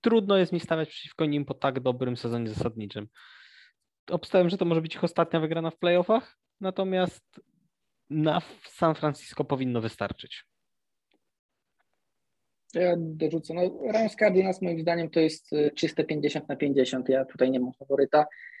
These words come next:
Speaker 2: Jeszcze szczególnie, że to są rywale dywizyjni, więc to się może, mogą, mogą różne rzeczy dziać.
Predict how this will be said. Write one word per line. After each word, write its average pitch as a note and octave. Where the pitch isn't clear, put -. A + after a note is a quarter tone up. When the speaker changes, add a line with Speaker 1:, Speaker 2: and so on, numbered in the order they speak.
Speaker 2:
Jeszcze D#3
szczególnie, D#3
że D3
to D3
są D3+
rywale D3
dywizyjni, D3
więc C3+
to D3
się D3
może, C#3
mogą, D3
mogą C#3
różne C#3
rzeczy C#3
dziać. F3